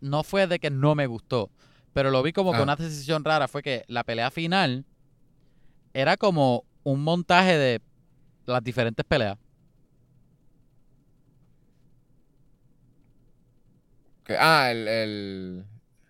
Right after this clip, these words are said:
Speaker 2: sí,
Speaker 1: Cuando
Speaker 2: o sea,
Speaker 1: todo el
Speaker 2: como
Speaker 1: mundo está
Speaker 2: animado.
Speaker 1: peleando con todo el mundo. ¿No te acuerdas?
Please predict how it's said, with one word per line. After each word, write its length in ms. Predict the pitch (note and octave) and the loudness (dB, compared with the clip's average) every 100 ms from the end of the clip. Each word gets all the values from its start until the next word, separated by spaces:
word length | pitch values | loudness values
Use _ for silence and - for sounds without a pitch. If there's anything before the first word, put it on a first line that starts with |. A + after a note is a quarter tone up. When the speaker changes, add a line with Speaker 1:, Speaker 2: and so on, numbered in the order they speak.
| - - _ _ | -20 -20 _ _
Speaker 2:
sí, 80 | |
Speaker 1:
Cuando 200 | C3 D#3 | 0 4
Speaker 2:
o 20 | C3+ | 6
sea, 40 | |
Speaker 1:
todo 100 | D3 | 6
el 40 | D3+ | 6
Speaker 2:
como 120 | F#3+ | 6
Speaker 1:
mundo 140 | G#3+ A3 | 4 4
está 100 | A3 | 4
Speaker 2:
animado. 80 | A3 | 4
Speaker 1:
peleando 340 | F#3+ E3+ E3+ E3+ | 4 2 0 0
con 160 | E3 | 0
todo 100 | D3 | 0
el 60 | C#3+ | 0
mundo. 380 | B2+ G#2+ G2+ G2+ _ _ _ _ _ _ _ _ _ _ _ _ _ _ _ _ _ _ _ | -2 -6 -8 -12 _ _ _ _ _ _ _ _ _ _ _ _ _ _ _ _ _ _ _
¿No 80 | B2+ | -4
te 80 | G3+ | -2
acuerdas? 360 | F#3 C3 G2 | 2 0 0